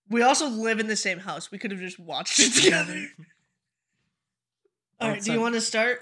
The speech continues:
Speaker 1: with the second half?
Speaker 2: Yeah, so just for funsies, I think it would be fun to start with the second half. Instead of clarifying everything, just, uh, you know, g-, let me go for it.
Speaker 1: Are you gonna start with the end of the second <laughs> half?
Speaker 2: And then go
Speaker 1: Work your
Speaker 2: backwards?
Speaker 1: way up.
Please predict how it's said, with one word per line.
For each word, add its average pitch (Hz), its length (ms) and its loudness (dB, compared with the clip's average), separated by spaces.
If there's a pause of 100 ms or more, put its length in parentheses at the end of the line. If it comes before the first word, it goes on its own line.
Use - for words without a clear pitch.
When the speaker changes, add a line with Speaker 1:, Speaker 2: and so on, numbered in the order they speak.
(160)
Speaker 1:
with 214 200 -6
the 208 180 -2
second 226 340 -4
half? 254 360 -6
Speaker 2:
Yeah, 131 240 -2
so 139 540 -6
just 147 260 -8
for 185 120 -8
funsies, 139 420 -8
I 135 80 -6
think 131 180 -12
it 139 40 -12
would 123 100 -12
be 131 80 -10
fun 127 260 -14
to 123 60 -14
start 120 220 -12
with 113 80 -18
the 120 80 -18
second 120 320 -14
half. 127 400 -12
Instead 131 360 -10
of 135 160 -10
clarifying 120 600 -8
everything, 127 580 -12 (920)
just, 147 340 -10
uh, 135 540 -4
you 147 100 -8
know, 165 320 -8
g-, 143 140 -14
let 147 240 -10
me 151 100 -8
go 143 240 -8
for 107 320 -12
it. 92 160 -14
Speaker 1:
Are 226 60 -2
you 233 80 0
gonna 233 160 -4
start 214 260 -2
with 202 120 -6
the 202 200 -12
end 190 220 -10
of 214 100 -10
the 233 80 -8
second 240 360 -2
<laughs> - 0 -
half? - 440 2 (300)
Speaker 2:
And 285 80 -12
then 277 140 -4
go 262 100 -4
Speaker 1:
Work 285 100 -6
your 247 200 2
Speaker 2:
backwards? 233 240 -2
Speaker 1:
way 220 180 4
up. 226 240 -8